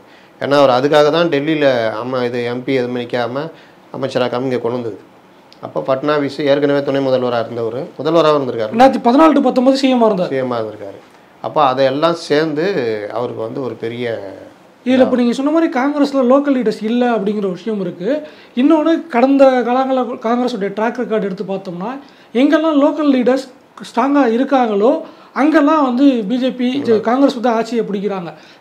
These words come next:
Speaker 2: கர்நாடகால டி கே சிவகுமார், ச-, சித்தராமையா இருந்தாங்க, ரேவந்த் ரெட்டி, இந்த மாதிரி local leaders influence ஆகும்போது அவங்க ஆட்சியை பிடிக்கிறாங்க. ஆனா என்ன பிரச்சனை வருதுன்னா, ஆட்சியை பிடித்த பிறகு அவங்களுடைய
Speaker 1: சண்டை போடுறாங்க.
Speaker 2: செயல்பாடுகள் காங்கிரஸுக்கே இதுவா வருது.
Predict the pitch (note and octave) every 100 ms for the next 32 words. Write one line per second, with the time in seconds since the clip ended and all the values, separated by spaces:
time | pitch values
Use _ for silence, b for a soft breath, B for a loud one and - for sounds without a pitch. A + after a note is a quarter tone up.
0 | - B3+ C4+ A#3+ A#3+ A#3+ B3 B3 B3 A3
1 | A3+ A#3+ A#3+ A#3+ A3 A3 A#3 A#3 A3 G#3
2 | F#3+ G3+ F#3+ G3 G3 B B - B3 C#4
3 | B3+ A3+ F3+ A3+ A3 B B B3 C#4 C#4+
4 | E4 E4 C#4+ E4 D#4+ D4 C4+ C#4 A#3+ C#4+
5 | C4+ B3+ A3+ A#3+ C#4+ C#4 A#3+ A3 A#3 C4
6 | G3+ A#3 B3 A#3 F#3+ F#3+ C4 B3 C#4 E4+
7 | B3 C#4 B3+ G#3 F#3 F#3 A3 A3+ B B
8 | - D4+ C#4+ E4 A3+ D4 E4 B3+ B3 A3
9 | G3+ G#3+ A3+ B B - D#4 D#4+ C#4+ C#4
10 | D#4+ D4 C#4 B3+ C#4+ B3+ C#4 D4 C#4+ C#4
11 | C4 A#3 A3+ A#3+ A3 F#3